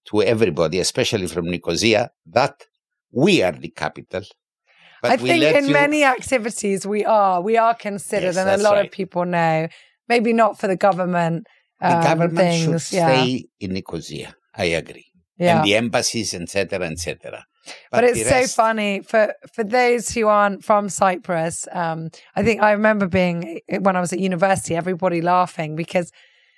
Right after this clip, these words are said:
Speaker 2: you know, anyone from Cyprus, there's always this internal war, guys, if you don't know. So it's like, "Oh, you're from Nicosia. We're better from Limassol. No, we're better. We're from
Speaker 1: That's right.
Speaker 2: Larnaca. No, ha, ha, ha,
Speaker 1: Yes,
Speaker 2: Paphos."
Speaker 1: yes.
Speaker 2: And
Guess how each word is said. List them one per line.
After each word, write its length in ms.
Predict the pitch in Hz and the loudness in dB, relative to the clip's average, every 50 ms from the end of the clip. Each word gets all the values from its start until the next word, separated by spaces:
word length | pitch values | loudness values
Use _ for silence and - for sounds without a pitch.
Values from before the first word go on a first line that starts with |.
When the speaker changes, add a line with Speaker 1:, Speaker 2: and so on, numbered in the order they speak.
| _ _ - | _ _ -4
Speaker 2:
you 80 | 208 220 | 0 0
know, 80 | 220 - | 2 2
anyone 380 | 220 240 254 262 247 240 233 214 | 2 2 2 4 2 2 2 2
from 140 | 240 214 | 0 -2
Cyprus, 360 | 196 - 247 220 226 208 233 170 | 0 0 0 0 0 -2 -4 -2
there's 220 | - 190 180 - | -2 0 0 0
always 220 | 208 196 202 202 | 0 0 0 -2
this 200 | - 185 170 - | -2 -6 -8 -6
internal 460 | - 180 175 - - 190 175 175 170 160 | -6 -6 -4 -2 0 0 2 2 0 0
war, 320 | 165 170 180 180 180 170 | 0 2 2 4 4 2
guys, 440 | 151 - 170 165 165 160 156 151 - | 2 2 2 2 2 2 0 -2 -4
if 140 | 170 - - | -8 -10 -8
you 60 | 170 | -4
don't 200 | 160 170 165 170 | -2 -2 -2 -2
know. 220 | 170 165 156 151 156 | -2 -2 -2 -4 -4
So 180 | - - - | -8 -10 -10
it's 120 | - 170 - | -10 -8 -8
like, 140 | 190 - - | -8 -6 -4
"Oh, 40 | 220 | -2
you're 180 | 214 214 208 196 | 0 0 0 0
from 180 | - 202 190 | 0 -2 -4
Nicosia. 440 | 190 180 - 196 170 - 208 185 165 | -4 -4 -4 -6 -6 -4 -4 -2 -2
We're 160 | 160 180 185 | -2 -2 0
better 220 | 160 196 196 185 185 | 2 2 2 2 0
from 160 | - 190 185 185 | -2 -2 -2 -2
Limassol. 400 | 185 185 180 160 - - 160 156 - - _ _ _ _ - | -2 -2 -2 -4 -6 -8 -8 -10 -12 -20 _ _ _ _ -4
No, 120 | 226 226 | -2 0
we're 200 | 214 233 226 220 | 2 2 0 2
better. 220 | 214 226 214 208 190 | 2 2 2 2 0
We're 160 | 180 196 202 | 0 0 -2
from 280 | - - - 208 190 185 | -2 -2 -2 -2 0 0
Speaker 1:
That's 180 | - 220 - - | -2 -2 -4 -4
right. 180 | 110 85 - _ _ - | -6 -6 -6 _ _ -2
Speaker 2:
Larnaca. 520 | 233 277 262 233 214 220 - 202 180 170 | 0 0 2 0 -2 -6 -6 -6 -6 -4
No, 260 | 208 247 254 247 240 | -2 0 0 2 2
ha, 160 | 233 190 254 240 | 2 0 0 0
ha, 140 | 226 240 | 0 2
ha, 240 | 233 247 240 220 214 | 2 2 2 2 2
Speaker 1:
Yes, 180 | - - - - | 2 0 -2 -2
Speaker 2:
Paphos." 320 | 220 233 226 - 208 190 | 0 0 0 0 0 0
Speaker 1:
yes. 180 | 185 175 - - | 0 -2 -4 -6
Speaker 2:
And 120 | 185 175 | -8 -8